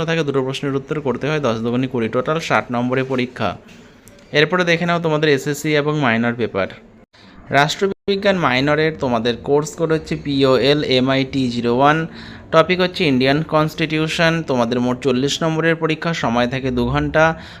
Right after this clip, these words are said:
পাঁচ, আহ, দু নম্বরের পাঁচটা প্রশ্নের উত্তর লিখতে হয়। তোমরা কিন্তু এই মাইনর পেপারেরও পেইড নোটস পেয়ে যাবে, তার জন্য তোমরা দেড়শো টাকা পেমেন্ট করে WhatsApp-এ তার স্ক্রিনশট পাঠাও, তোমাদের পেইড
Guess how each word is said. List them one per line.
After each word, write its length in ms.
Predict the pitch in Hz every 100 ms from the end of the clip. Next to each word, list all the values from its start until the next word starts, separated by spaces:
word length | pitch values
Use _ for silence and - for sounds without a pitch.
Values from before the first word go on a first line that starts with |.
| -
পাঁচ, 200 | 160 160 165
আহ, 200 | 135 127
দু 120 | 127 160
নম্বরের 380 | 165 165 170
পাঁচটা 340 | 160 123 - 160
প্রশ্নের 360 | 156 156 165 151
উত্তর 220 | 160 156
লিখতে 340 | 131 127 -
হয়। 200 | 143 151
তোমরা 260 | 147 127 131
কিন্তু 180 | 135 131
এই 80 | 139 120
মাইনর 280 | 107 127
পেপারেরও 480 | 135 147 147 147 151
পেইড 260 | 147 120 120
নোটস 260 | 120 135 -
পেয়ে 180 | - 143
যাবে, 180 | 143 147
তার 240 | 135 110 110
জন্য 180 | 117 117 113
তোমরা 300 | 117 113 117 113 - - -
দেড়শো 260 | 120 123 131
টাকা 180 | 127 127
পেমেন্ট 320 | 127 131 147
করে 140 | 151 156
WhatsApp-এ 380 | 131 - 123
তার 160 | 120 120
স্ক্রিনশট 380 | - 135 - 156
পাঠাও, 220 | 151 160 156
তোমাদের 300 | 127 120 135
পেইড 240 | 131 131